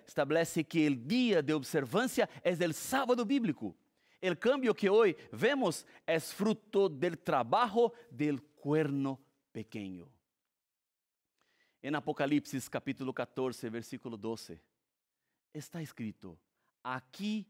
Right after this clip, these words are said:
está la perseverancia de los santos, los que guardan los mandamientos y tiene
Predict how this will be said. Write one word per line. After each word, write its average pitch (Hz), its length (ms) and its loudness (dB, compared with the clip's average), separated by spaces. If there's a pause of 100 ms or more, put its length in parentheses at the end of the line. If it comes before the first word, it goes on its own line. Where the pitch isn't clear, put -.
(120)
está 131 560 -4 (180)
la 139 300 -2 (200)
perseverancia 208 1160 0 (200)
de 113 100 -10
los 104 140 -10
santos, - 600 -16 (420)
los 131 300 -4
que 135 180 -4
guardan 110 680 -2 (220)
los 123 280 -4
mandamientos 120 1120 -2 (320)
y 127 140 -8
tiene 131 580 -4